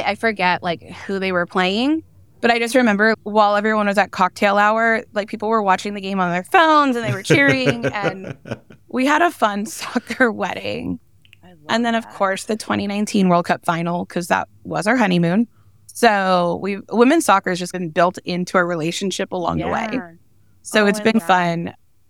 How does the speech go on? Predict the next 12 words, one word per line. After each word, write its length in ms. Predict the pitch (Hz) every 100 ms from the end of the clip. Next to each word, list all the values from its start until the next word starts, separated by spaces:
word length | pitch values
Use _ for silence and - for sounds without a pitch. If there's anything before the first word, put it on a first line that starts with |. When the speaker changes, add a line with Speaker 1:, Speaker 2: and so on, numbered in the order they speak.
| -
Speaker 1:
And 240 | 196 196
so 200 | 190 208 196
that 140 | 202
was 160 | 220 220
also 240 | 214 220
my 120 | 208 185
first 500 | 185 180 - - -
time 240 | 202 190
out 120 | 180
of 60 | 185
the 80 | 185
country. 680 | 262 254 247 233 202 185